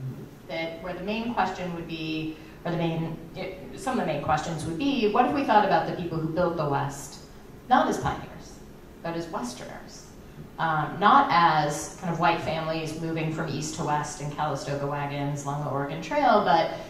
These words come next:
Speaker 2: people from all different communities moving in all different directions through the West during the nineteenth century. So from the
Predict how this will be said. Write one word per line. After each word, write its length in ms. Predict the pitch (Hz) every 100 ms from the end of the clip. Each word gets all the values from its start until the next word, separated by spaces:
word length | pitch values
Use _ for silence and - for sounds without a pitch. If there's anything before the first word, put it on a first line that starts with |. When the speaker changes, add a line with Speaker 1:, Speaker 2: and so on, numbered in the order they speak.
| -
Speaker 2:
people 260 | - - 285
from 160 | 262 202
all 260 | 147 185
different 300 | 185 180 151
communities 920 | 175 160 160 156 143 139 135 - - -
moving 260 | 190 190
in 100 | 190
all 160 | 170 160
different 280 | 156 156 156
directions 640 | 139 - - - - - - - - -
through 200 | 220 220
the 120 | 208
West 420 | 175 151 151 -
during 220 | 180 175 175
the 60 |
nineteenth 380 | 160 147 131 139
century. 520 | - - - - -
So 260 | - - 143
from 220 | 143 147
the 200 | 143 -